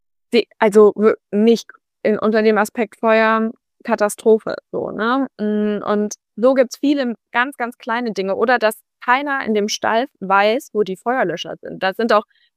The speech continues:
es sind aber auch gute Ansatzpunkte. Es sind super banale Beispiele natürlich auch, wie man mit kleinen Maßnahmen schon eine Verbesserung erzielen kann, ne? Das muss,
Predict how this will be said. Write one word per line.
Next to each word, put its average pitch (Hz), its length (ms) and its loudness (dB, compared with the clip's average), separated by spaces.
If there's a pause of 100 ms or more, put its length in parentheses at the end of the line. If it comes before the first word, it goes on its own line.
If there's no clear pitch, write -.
(100)
es 226 140 0
sind 254 100 0
aber 233 180 2
auch 214 120 0
gute 247 220 -2
Ansatzpunkte. 240 680 -2
Es 208 80 -4
sind 202 200 -4
super 247 340 -2
banale 202 440 0
Beispiele 208 440 -4
natürlich 208 480 -6
auch, 202 220 -4
wie 214 120 -2
man 202 240 -2 (540)
mit 208 440 -2
kleinen 254 460 0
Maßnahmen 220 640 -2
schon 214 180 -6
eine 202 100 -6
Verbesserung 208 680 -4
erzielen 175 560 -6
kann, 180 260 -10
ne? 226 120 0
Das 240 160 2
muss, 226 240 0